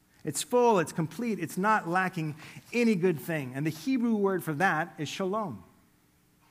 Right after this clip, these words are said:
Shalom. Which we kinda hear and we just kinda think of as peace, like kind of a lack of conflict.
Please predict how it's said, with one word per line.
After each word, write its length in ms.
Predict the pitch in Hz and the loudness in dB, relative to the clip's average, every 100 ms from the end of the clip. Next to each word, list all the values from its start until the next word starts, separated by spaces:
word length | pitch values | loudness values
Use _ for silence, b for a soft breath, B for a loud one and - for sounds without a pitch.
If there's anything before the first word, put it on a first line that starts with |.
| _ | _
Shalom. 500 | - 180 196 202 120 95 - _ _ _ _ _ | -14 -6 -4 -4 -6 -12 -20 _ _ _ _ _
Which 160 | - 165 | -4 2
we 100 | 262 | 4
kinda 200 | 240 220 | 4 4
hear 280 | 185 190 208 | 6 6 4
and 420 | 170 156 160 165 | 2 -2 -6 -6
we 120 | 196 | -4
just 220 | 196 180 | -4 -4
kinda 220 | 196 175 151 | -4 -4 -4
think 140 | 185 170 | -6 -2
of 140 | 160 | -2
as 100 | 156 | -2
peace, 460 | - 240 156 - - | -4 -4 -4 -4 -6
like 160 | 139 - B B | -8 -8 B B
kind 140 | 180 165 | -2 2
of 0 | |
a 80 | 156 | 6
lack 220 | 175 185 | 6 4
of 140 | 170 | 0
conflict. 520 | - 156 139 117 107 | -2 -4 -4 -6 -10